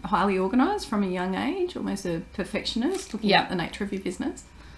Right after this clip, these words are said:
Speaker 1: Um, those closest to me know that I really like living a very organised and structured life, and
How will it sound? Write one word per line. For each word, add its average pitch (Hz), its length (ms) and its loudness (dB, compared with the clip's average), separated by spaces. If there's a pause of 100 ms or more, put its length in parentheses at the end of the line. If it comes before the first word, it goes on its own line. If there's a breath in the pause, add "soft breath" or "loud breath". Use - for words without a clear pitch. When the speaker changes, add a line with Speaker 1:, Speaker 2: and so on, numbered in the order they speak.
(680 loud breath)
Speaker 1:
Um, 208 440 10
those 233 240 8
closest 214 460 4
to 214 60 2
me 190 180 4
know 170 220 4
that 151 160 2
I 165 100 6
really 160 640 2
like - 340 0
living 156 260 2
a 151 60 2
very 151 260 0
organised 156 640 2
and 147 140 4
structured - 420 -2
life, 147 500 0
and 151 340 4